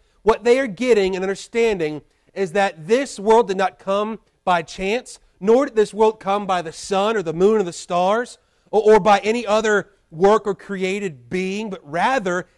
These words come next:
it came from the one mighty God, Elohim, the creator, the triune God, who spoke and it was so. This is gonna stick into the mind of the Israelite, especially as they're going into a land,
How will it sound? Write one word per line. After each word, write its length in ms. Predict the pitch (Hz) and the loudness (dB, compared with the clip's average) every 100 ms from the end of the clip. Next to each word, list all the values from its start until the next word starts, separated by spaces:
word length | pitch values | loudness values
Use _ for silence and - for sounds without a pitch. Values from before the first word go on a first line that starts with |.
| - | -18
it 160 | 170 | -18
came 340 | - 220 233 247 | -8 -4 -4 -2
from 300 | 202 190 170 _ | -4 -4 -6 _
the 300 | 143 190 240 | -8 -2 -2
one 440 | 233 220 220 226 190 | 0 2 2 0 -2
mighty 380 | 180 196 208 185 | 0 0 -2 -4
God, 320 | 165 156 170 | 0 2 2
Elohim, 720 | 170 208 220 196 160 160 170 | 2 2 2 0 -8 -8 -8
the 180 | 151 208 | -8 -10
creator, 480 | - 220 196 190 151 | -8 -6 -4 -4 -4
the 100 | 151 | -10
triune 560 | - 196 214 233 220 196 | -6 0 0 0 -6 -6
God, 300 | 165 165 - _ _ _ _ | -2 -4 -6 _ _ _ _
who 140 | 233 | -6
spoke 720 | 196 - - 233 254 311 - _ _ _ | -6 -12 -6 2 4 2 -4 _ _ _
and 400 | 196 254 226 220 190 | -2 0 0 -2 2
it 200 | 196 185 | 0 2
was 240 | 185 175 | -4 -4
so. 440 | - 175 143 127 _ _ | -8 -6 -6 -10 _ _
This 200 | - 262 | -2 -2
is 60 | 254 | -2
gonna 180 | 302 277 | -2 -4
stick 340 | - 277 269 | -4 -6 -4
into 160 | 262 208 | -6 -6
the 100 | 208 | -4
mind 380 | 196 202 214 208 | -2 -2 -2 -4
of 80 | |
the 160 | 175 185 | -4 -2
Israelite, 520 | 202 190 175 156 131 _ _ - | -2 -2 -2 -2 -4 _ _ -10
especially 580 | 196 - 247 277 294 220 | -8 -6 -4 -4 -4 -6
as 140 | 226 | -6
they're 100 | 208 | -4
going 340 | 175 208 220 220 | -2 0 2 0
into 300 | 214 208 190 | -2 -2 -4
a 40 | |
land, 440 | 160 170 185 226 | -2 -4 -4 -6